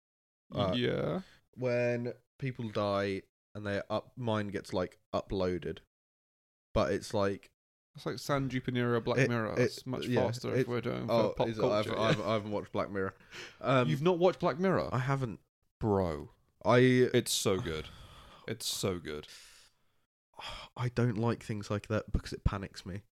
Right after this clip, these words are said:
Speaker 2: It should.
Speaker 1: Yeah.
Speaker 2: That's where we are.
Speaker 1: Yeah, I don't like
Speaker 2: Some of them are coming true.
Speaker 1: I don't like it.
Speaker 2: <laughs>
Speaker 1: I, I, I've, um, yeah, no, I, it's, it's scary.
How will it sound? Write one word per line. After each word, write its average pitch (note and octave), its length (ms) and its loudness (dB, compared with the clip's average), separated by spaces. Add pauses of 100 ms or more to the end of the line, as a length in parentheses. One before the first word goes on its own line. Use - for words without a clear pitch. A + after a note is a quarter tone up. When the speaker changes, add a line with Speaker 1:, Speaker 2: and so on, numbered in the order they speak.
(460)
Speaker 2:
It A#2+ 140 2
should. B2 360 4 (240)
Speaker 1:
Yeah. G#2 360 2 (260)
Speaker 2:
That's A2+ 220 -2
where A2+ 160 2
we G#2 140 2
are. G#2+ 360 4
Speaker 1:
Yeah, B2 300 8
I A#2 120 8
don't C3 600 6
like B2 240 6
Speaker 2:
Some C#3 100 6
of B2 60 0
them B2+ 100 4
are B2+ 60 4
coming A#2+ 280 0
true. B2 340 4 (220)
Speaker 1:
I - 40 -8
don't B2+ 220 6
like A#2+ 320 4
it. A#2 240 4 (500)
Speaker 2:
<laughs> - 420 -18
Speaker 1:
I, B2 200 8
I, B2 280 6 (180)
I've, A#2+ 320 6
um, B2 580 4 (1400)
yeah, - 320 -8
no, G#2+ 300 6
I, G2 40 4
it's, - 720 -10
it's - 200 -6
scary. A2 540 2